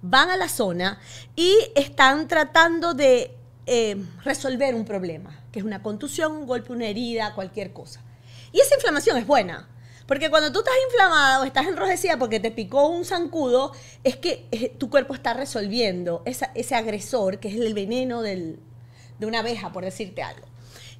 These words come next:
Y eso hasta ahí está bien. El problema es la inflamación crónica, que son inflamaciones sostenidas en el tiempo, que son prácticamente asintomáticas. Es decir, el cuerpo cada vez que tú comes azúcar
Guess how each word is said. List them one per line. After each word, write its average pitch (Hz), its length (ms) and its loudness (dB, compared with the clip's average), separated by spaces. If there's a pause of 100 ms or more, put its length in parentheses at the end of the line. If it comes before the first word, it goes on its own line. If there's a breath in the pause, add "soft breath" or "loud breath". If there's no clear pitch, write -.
(100)
Y 427 340 0
eso 359 200 2 (120)
hasta 247 220 -2
ahí 233 80 2
está 208 260 -2
bien. 170 260 -6
El 539 240 2
problema 214 760 0
es 262 160 -4
la 262 80 0
inflamación 214 560 -4
crónica, 185 500 -4
que 226 100 -8
son 285 200 -2
inflamaciones 247 680 -4
sostenidas 262 680 -6
en 269 120 -6
el 233 200 -2
tiempo, 208 480 -6 (480 loud breath)
que 285 120 0
son 359 380 0
prácticamente 285 880 -2
asintomáticas. 220 1300 -4 (480 loud breath)
Es 233 100 2
decir, 269 440 2
el 226 200 -2
cuerpo 269 380 0
cada 247 220 2
vez 285 100 -2
que 311 100 -4
tú 277 140 -8
comes 277 240 2
azúcar - 400 -10